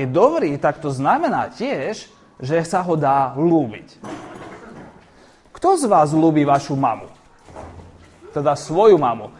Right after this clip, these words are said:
No, všetky ruky sú hore, výborne. Tam niekto zaváhal na chvíľu, ale mama mu pomohla tú packu rýchlo hore dať. <laughs> Správne, obidva. Áno. A mne sa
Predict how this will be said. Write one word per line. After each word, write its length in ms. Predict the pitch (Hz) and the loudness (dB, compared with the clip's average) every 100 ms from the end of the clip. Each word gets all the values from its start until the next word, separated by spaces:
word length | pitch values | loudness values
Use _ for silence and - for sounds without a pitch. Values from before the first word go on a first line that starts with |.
| - - | -20 -4
No, 240 | 175 208 | 2 2
všetky 640 | 165 - 214 208 214 202 190 | 2 2 2 2 0 4 6
ruky 220 | 185 190 | 6 2
sú 160 | 175 175 | 0 2
hore, 320 | 160 151 135 | 6 4 4
výborne. 720 | 143 190 196 196 202 208 214 - - - | 2 2 6 6 6 4 2 0 -8 4
Tam 240 | 180 208 | 6 6
niekto 240 | 208 - | 4 4
zaváhal 560 | 170 170 180 214 208 220 | 4 8 10 12 12 12
na 140 | 226 208 | 10 8
chvíľu, 400 | 226 233 233 202 | 8 8 10 10
ale 160 | 170 | 10
mama 320 | 160 180 190 | 8 8 8
mu 80 | 180 | 8
pomohla 560 | 160 180 202 208 208 208 | 6 8 10 10 10 8
tú 80 | 208 | 6
packu 340 | 220 214 - 220 | 8 6 6 2
rýchlo 240 | 208 214 220 | 4 6 6
hore 300 | 208 220 226 | 8 8 10
dať. 240 | 240 262 - - - - - 262 - - | 10 10 4 -8 -10 -14 -4 -4 -2 -2
<laughs> 800 | 247 - 269 247 - - 240 - | -2 -2 -2 -2 -2 -6 -6 -6
Správne, 800 | - 165 180 185 202 208 208 185 | -2 6 8 10 10 8 6 6
obidva. 800 | 226 220 214 208 196 185 147 135 - - 143 | 8 8 8 8 8 8 6 4 -6 -14 -2
Áno. 800 | 165 190 214 214 190 165 135 123 - - - - - | 4 6 6 6 6 6 4 0 -12 -18 -18 -8 0
A 160 | 139 | 0
mne 160 | 180 262 | 4 2
sa 160 | 285 | 4